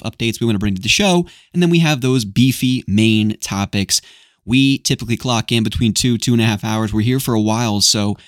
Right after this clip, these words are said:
we hope the episode finds you well. Hopefully you're cozy on up in the summer months, chilling on the couch, playing some great video games, because there's a lot out there right now. We've got Tears of the Kingdom,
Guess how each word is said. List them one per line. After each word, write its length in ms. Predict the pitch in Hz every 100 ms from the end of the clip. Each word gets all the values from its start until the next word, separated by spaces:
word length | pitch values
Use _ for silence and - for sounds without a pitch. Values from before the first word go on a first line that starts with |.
| _ _
we 80 | 127
hope 140 | 139
the 80 | 139
episode 280 | - 139 117
finds 200 | 123 120
you 80 |
well. 320 | 120 120 139 135
Hopefully 280 | 123 135 131
you're 100 | 117
cozy 400 | - 135 131 123
on 200 | 113 107
up 220 | 110 117
in 60 | 101
the 80 | 107
summer 280 | - 113 107
months, 420 | 98 101 101 - - - _ -
chilling 400 | - 214 269 208
on 160 | 143
the 80 | 120
couch, 540 | - - 120 131 -
playing 420 | - - 165 190 98
some 220 | - 87
great 500 | - 95 123 196 - _ _ _
video 380 | 95 113 147 110
games, 320 | 95 90 90
because 240 | - 104
there's 120 | 110 117
a 40 |
lot 340 | 98 110 120 -
out 220 | 110 110
there 160 | 113
right 180 | 110 107
now. 200 | 107 107
We've 100 | 110
got 240 | 101 101 -
Tears 220 | 117 107
of 60 |
the 40 | 95
Kingdom, 580 | - 123 113 113 107